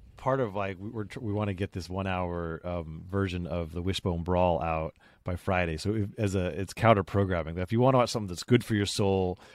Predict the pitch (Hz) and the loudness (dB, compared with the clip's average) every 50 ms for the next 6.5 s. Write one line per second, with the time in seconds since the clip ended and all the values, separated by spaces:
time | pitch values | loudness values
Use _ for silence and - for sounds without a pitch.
0 | - - _ _ - 98 87 95 104 113 110 101 92 - - - _ _ _ _ | -20 -20 _ _ -10 -10 -10 -8 -10 -6 -4 -4 -4 -6 -10 -18 _ _ _ _
1 | _ _ _ _ 107 95 90 80 73 71 71 - - _ _ 156 _ _ - 98 | _ _ _ _ -8 -6 -6 -6 -6 -8 -10 -12 -14 _ _ -20 _ _ -4 -2
2 | 95 98 95 95 - _ _ _ _ _ _ _ _ _ _ _ _ - 95 - | -2 -2 -4 -6 -12 _ _ _ _ _ _ _ _ _ _ _ _ -8 -8 -8
3 | - - 98 98 - - - 95 87 82 78 87 90 - - - - - 92 87 | -6 -4 -4 -4 -4 -4 -6 -6 -6 -8 -8 -10 -12 -12 -12 -16 -8 -4 -2 -2
4 | 87 85 82 82 - - _ _ - 82 87 87 85 85 85 - _ _ _ _ | -2 -2 -2 -4 -8 -12 _ _ -10 -8 -6 -6 -6 -6 -10 -14 _ _ _ _
5 | - 117 104 113 - - - 113 104 104 98 98 98 95 95 - - 101 95 92 | -2 -2 -2 -2 0 2 4 4 4 4 2 2 2 0 -2 -2 -4 -4 -2 -2
6 | 92 90 87 90 90 95 101 104 98 | -2 -2 -4 -4 -4 -2 -4 -4 -6